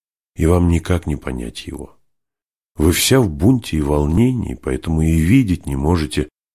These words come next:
что за каждое страдание он вас благословил, радовался возможности принять его на себя, надеясь скорее помочь вашему освобождению.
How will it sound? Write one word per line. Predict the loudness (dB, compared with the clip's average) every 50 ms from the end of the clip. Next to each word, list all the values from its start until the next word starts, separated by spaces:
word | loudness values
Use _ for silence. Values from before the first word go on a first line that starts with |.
| _ _ _ _
что | -4 -2 0
за | 0 0 -2
каждое | -2 0 -2 -2 0 -2 -4 -4
страдание | -4 -4 -6 -6 -4 -2 0 0 0 0 -2 -4
он | -4 -2
вас | 0 0 0 0
благословил, | 0 -2 -2 -2 -2 -4 -4 -6 -6 -6 -6 -6 -4 0 0 0 0 0 -4 -10 _ _ _ _ _ _ _ _ _ _ _ _ _ _ _ _ _ _
радовался | 0 0 2 2 2 0 0 -2 -2 -4 -4 -4 -2 -2
возможности | -2 -2 -2 -2 0 0 0 0 -2 -4 -6 -6 -6 -8
принять | -8 -6 -4 -4 -2 -2 -4 -4 -6
его | -6 -4 -4
на | -4 -4
себя, | -4 -6 -6 -8 -8 -8 -6 -6 -4 -6 -6 -8 _ _ _ _ _ _ _ _ _ _ _
надеясь | 0 2 4 4 4 4 4 4 2
скорее | 0 0 0 0 0 2 4 4 4 4 4 2
помочь | 2 0 -2 0 0 0 0 -2 -4 -6
вашему | -2 -2 -2 -2 -2 -4 -4 -2 -2
освобождению. | -2 -4 -4 -4 -4 -2 -2 -2 -2 -4 -6 -8 -6 -4 -2 -2 -4 -4 -8 -12 -14 -16 -20